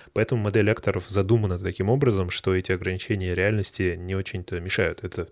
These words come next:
часть модели. И то, как вы продумываете работу с акторами и обработку сообщений, и коммуникацию,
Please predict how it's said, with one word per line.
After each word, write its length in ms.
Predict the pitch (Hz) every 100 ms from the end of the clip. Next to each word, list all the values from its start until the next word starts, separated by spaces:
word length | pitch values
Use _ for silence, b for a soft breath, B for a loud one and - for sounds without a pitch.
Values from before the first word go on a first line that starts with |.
| -
часть 260 | 101 -
модели. 400 | 95 95 92 85 B B B B
И 220 | 107 95
то, 200 | - 113 - _
как 260 | 107 98 104
вы 100 | 101
продумываете 680 | 95 95 104 95 92 -
работу 480 | 98 92 95 - 87
с 220 | - -
акторами 680 | 92 87 110 104 98 90 92
и 320 | 92 90 87 b b b
обработку 460 | 92 92 95 - -
сообщений, 500 | 98 - 117 104 90
и 20 |
коммуникацию, 640 | 92 92 127 131 - 92